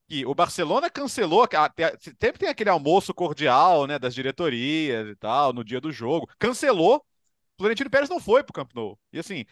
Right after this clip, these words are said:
no auge da pandemia, cara, todo mundo de máscara e tal, sem público, o Florentino Pérez tava sentado lá no, no, na tribuna de honra, lá do Lula Porta. E agora acabou isso aí, né? Agora é cada um que cuide do seu.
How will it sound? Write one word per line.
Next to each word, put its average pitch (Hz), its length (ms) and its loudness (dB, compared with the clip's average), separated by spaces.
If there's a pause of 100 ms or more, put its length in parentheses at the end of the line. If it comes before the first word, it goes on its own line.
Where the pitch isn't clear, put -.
(160)
no 170 220 2
auge 285 260 6
da 285 140 0
pandemia, 240 640 -2
cara, 151 200 -2
todo 202 160 -6
mundo 233 140 -6
de 240 100 -6
máscara 185 680 2
e 151 60 -6
tal, 180 360 4
sem 208 240 -4
público, 190 520 -4
o 135 40 -8
Florentino 165 360 -14
Pérez 202 200 -6
tava 202 220 -4
sentado 185 460 -4
lá 160 160 0
no, 147 140 -10
no, 127 120 -12
na 123 140 -10
tribuna 135 360 -10
de 127 120 -10
honra, 135 160 -6
lá 160 120 -2
do 165 80 -12
Lula 190 220 -8
Porta. - 400 -4 (500)
E - 80 -8
agora - 220 -2
acabou 403 300 -2
isso 381 180 -6
aí, 339 160 -4
né? 131 200 -8
Agora 123 360 -2
é 214 800 -2
cada 165 320 -2
um 208 220 -8
que 208 160 -12
cuide 196 320 -8
do 165 120 -8
seu. 208 480 -2